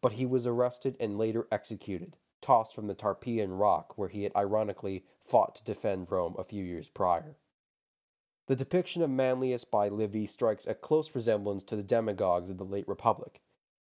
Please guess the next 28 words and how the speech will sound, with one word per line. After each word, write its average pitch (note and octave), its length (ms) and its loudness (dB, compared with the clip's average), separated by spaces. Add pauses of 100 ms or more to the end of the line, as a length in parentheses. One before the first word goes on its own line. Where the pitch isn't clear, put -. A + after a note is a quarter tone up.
especially A2 640 0
of F#2 160 -4
Catiline F#2 680 0
of E2+ 160 -8
the - 60 -12
Catiline F#2 560 -2
conspiracy, G2+ 800 -4 (640)
but C#3 140 6
it D3+ 80 2
reveals D#3 500 2
the C3 80 -6
initial C3+ 380 2
growing A#2+ 400 2
pains F#2+ 340 -6
of G2 120 -2
the G2+ 60 -4
Republic's F#2+ 520 -6
expansion A#2 720 -6 (460)
and G#2+ 160 -4
the A2 140 2
origins A2+ 460 0
of G2+ 100 -8
the - 60 -16
so-called G#2+ 760 0
struggle G#2 460 0
of F#2 160 -4
the F#2+ 100 -4
orders. F#2 540 -6